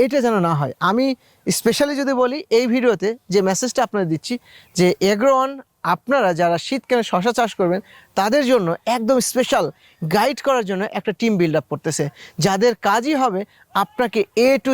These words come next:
Z পরামর্শ দিয়ে, প্রোডাক্টে সাপোর্ট দিয়ে, সার্ভিস দিয়ে আপনার প্রজেক্টকে লাভে নিয়ে যাওয়া। So,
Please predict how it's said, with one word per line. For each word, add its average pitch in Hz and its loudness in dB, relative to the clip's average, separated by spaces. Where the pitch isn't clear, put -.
Z - 2
পরামর্শ 220 0
দিয়ে, 175 4
প্রোডাক্টে 277 0
সাপোর্ট 208 -2
দিয়ে, 170 0
সার্ভিস 277 0
দিয়ে 185 4
আপনার 247 -2
প্রজেক্টকে 196 0
লাভে 190 2
নিয়ে 147 0
যাওয়া। 135 -4
So, 180 4